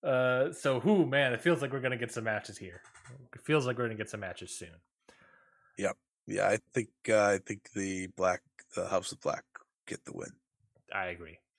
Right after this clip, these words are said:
Speaker 1: Next match here is going to be three-way for the A E W Women's World Title. Jamie Hayter, Saraya, and Ruby Soho. This match obviously built around this idea of who, which side is Ruby Soho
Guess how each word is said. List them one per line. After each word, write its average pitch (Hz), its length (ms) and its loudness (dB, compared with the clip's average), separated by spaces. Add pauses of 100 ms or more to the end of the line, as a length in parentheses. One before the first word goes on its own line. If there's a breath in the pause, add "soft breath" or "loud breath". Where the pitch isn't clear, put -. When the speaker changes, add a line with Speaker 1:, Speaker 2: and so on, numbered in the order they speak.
(340 loud breath)
Speaker 1:
Next 139 280 -2
match 143 240 -2
here 151 300 0
is 117 220 -4
going 127 240 -4
to 127 60 -2
be 123 600 -4 (160)
three-way 175 560 0 (260)
for 104 280 -4
the 104 260 -6
A - 60 -4
E 131 120 0
W 120 180 -4
Women's 113 320 -6
World 113 200 -2
Title. 131 320 -2 (300 soft breath)
Jamie 143 300 0
Hayter, 147 360 -2
Saraya, 135 680 0
and 110 280 -8
Ruby 165 500 0 (140)
Soho. 110 760 -2 (680 soft breath)
This - 100 -16
match 117 220 -4
obviously 117 320 -2
built 123 420 -2
around 127 380 0
this 127 180 -6
idea 120 380 0
of 101 380 -2
who, 170 260 -2
which 180 220 2
side 156 500 -6
is 120 160 -4
Ruby 143 300 -2
Soho 120 560 -2